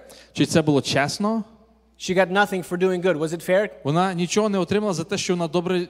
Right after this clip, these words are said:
Speaker 1: добре діло зробила. Чи це справедливо?
Speaker 2: Well, the Bible doesn't say. I'm sure she got something.
Speaker 1: Слово Боже нам не вказує, але я, я думаю, що щось вона все-таки отримала.
Speaker 2: So, kids,
Speaker 1: Так що, діти,
Speaker 2: is it fair to get nothing for doing good?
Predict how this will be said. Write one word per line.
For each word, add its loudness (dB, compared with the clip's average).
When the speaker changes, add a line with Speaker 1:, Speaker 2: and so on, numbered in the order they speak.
Speaker 1:
добре 0
діло 0
зробила. -6
Чи -8
це -2
справедливо? -2
Speaker 2:
Well, -14
the -4
Bible 4
doesn't -2
say. 0
I'm -8
sure -4
she -12
got -8
something. -16
Speaker 1:
Слово 0
Боже 2
нам -2
не 0
вказує, -4
але 0
я, -4
я -4
думаю, 0
що 2
щось -4
вона -4
все-таки -4
отримала. -6
Speaker 2:
So, -12
kids, -2
Speaker 1:
Так -2
що, -2
діти, -4
Speaker 2:
is -6
it -8
fair 2
to -4
get 0
nothing 0
for -2
doing 0
good? 2